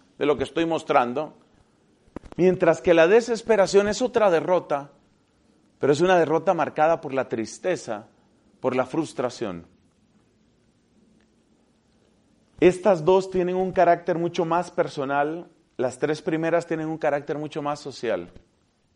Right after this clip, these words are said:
Y para vencer, es decir, para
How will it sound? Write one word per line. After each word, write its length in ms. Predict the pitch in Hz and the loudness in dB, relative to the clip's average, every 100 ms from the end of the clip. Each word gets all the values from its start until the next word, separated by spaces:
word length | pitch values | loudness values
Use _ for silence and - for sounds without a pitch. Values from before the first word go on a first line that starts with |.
| _ _ _ _ _ _ _ _ _ _ _ _ - | _ _ _ _ _ _ _ _ _ _ _ _ -6
Y 100 | 170 | 0
para 280 | 175 156 151 | 4 8 8
vencer, 680 | 151 143 - 226 220 170 139 _ _ _ _ _ _ _ _ _ _ | 6 2 0 0 0 -2 -12 _ _ _ _ _ _ _ _ _ _
es 160 | 135 147 | -2 2
decir, 680 | 185 - 233 220 147 - _ _ _ _ _ _ _ _ - | 2 0 -2 -2 -4 -12 _ _ _ _ _ _ _ _ 2
para 540 | 180 170 160 - | 4 6 4 2